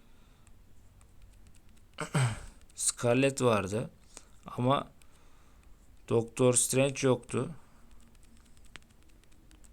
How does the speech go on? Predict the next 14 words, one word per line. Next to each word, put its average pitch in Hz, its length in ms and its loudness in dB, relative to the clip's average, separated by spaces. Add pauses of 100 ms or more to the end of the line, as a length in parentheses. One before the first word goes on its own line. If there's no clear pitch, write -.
(1700)
O 120 160 -6
zaman 117 240 0
Doctor 120 340 0
Strange'in 127 420 0
eksikliğini 127 540 -4
hissediyorum. 131 280 -10
Kaldığımız 156 600 6
yerden 139 560 8
devam 139 280 6
ediyoruz 120 320 2
arkadaşlar. 120 760 2
Nerede 127 360 4
kalmıştık? 117 760 -2 (140)
<laughs> 131 100 -6